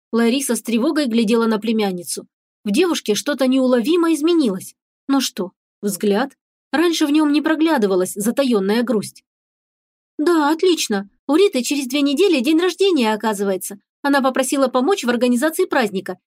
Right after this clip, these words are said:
и я согласилась. Хм, неожиданно, если честно. Она же тебе не нравилась. Все меняется, тетя. Отвернулась к окну и тоном, не выражающим никаких эмоций, продолжала.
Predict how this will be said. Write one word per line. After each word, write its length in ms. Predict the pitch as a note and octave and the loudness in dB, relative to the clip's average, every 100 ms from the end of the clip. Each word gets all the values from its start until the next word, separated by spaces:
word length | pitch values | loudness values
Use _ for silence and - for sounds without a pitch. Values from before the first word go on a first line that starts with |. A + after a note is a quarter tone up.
| _ | _
и 80 | B3 | 0
я 160 | A3+ | 0
согласилась. 680 | A3+ C4+ G4 G#4 C#4+ B3+ - _ _ _ _ _ - | 0 0 0 0 -2 -2 -6 _ _ _ _ _ -4
Хм, 380 | D4+ A#3 G#3 G3+ | 0 2 2 2
неожиданно, 580 | A3+ D4+ F4 D4+ B3 | 2 2 2 2 2
если 280 | B3+ C#4 D#4+ | 2 0 -4
честно. 440 | D#4+ E4+ D#4+ D#4 D4+ _ _ | -2 -2 -2 -4 -6 _ _
Она 200 | E4+ E4+ | -2 0
же 120 | D#4 D#4 | 2 0
тебе 240 | D#4 D#4 | 2 2
не 100 | E4 | 4
нравилась. 540 | E4 A#3 F#3 F3+ - _ _ _ _ _ _ | 2 2 0 -6 -10 _ _ _ _ _ _
Все 240 | - - F4+ | -6 0 2
меняется, 560 | F4+ F4+ E4 A3+ A#3 | 4 4 2 2 -2
тетя. 380 | B3+ D4 B3 F#3 - _ _ - | -2 -2 -2 -8 -14 _ _ -8
Отвернулась 600 | A3 A3 A#3+ B3 A3 - | -4 0 2 2 2 0
к 80 | |
окну 360 | G#3+ G#3 G#3+ D4 | -6 -2 -2 0
и 120 | B3 | 0
тоном, 360 | G#3+ C#4+ C4+ A3 | 0 0 0 2
не 120 | A3 | 2
выражающим 640 | A#3+ C4+ C#4 A#3 G3 G#3+ | 2 0 0 -2 -2 -2
никаких 420 | G#3+ A#3 B3 A3+ G#3+ | -2 -2 -4 -4 -2
эмоций, 380 | A3+ F4+ - | 0 0 -2
продолжала. 580 | - B3+ A#3+ A3+ F#3+ F#3 | -4 -2 -2 -2 -6 -8